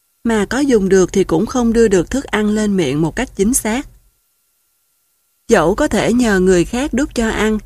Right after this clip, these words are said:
nhưng chuyện ăn uống cũng rất tốn thời gian.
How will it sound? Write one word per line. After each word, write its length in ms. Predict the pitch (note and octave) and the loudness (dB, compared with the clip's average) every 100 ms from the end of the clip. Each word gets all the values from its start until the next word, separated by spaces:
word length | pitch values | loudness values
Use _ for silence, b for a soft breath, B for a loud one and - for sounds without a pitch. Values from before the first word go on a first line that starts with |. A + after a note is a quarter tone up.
| - _ _ | -14 _ _
nhưng 280 | G3+ G#3 G3 | 0 2 2
chuyện 280 | F3+ A2+ D#3 | 0 0 0
ăn 140 | G3 | 0
uống 320 | F3 F#3 G3+ C#4+ | 2 2 2 0
cũng 240 | D#3+ E3 | -2 -2
rất 200 | B3 C#4 | -2 -2
tốn 200 | F#3+ B3 | -2 -2
thời 240 | B3+ G3 | -2 -2
gian. 320 | C#3+ F3+ G3 | -2 -2 -2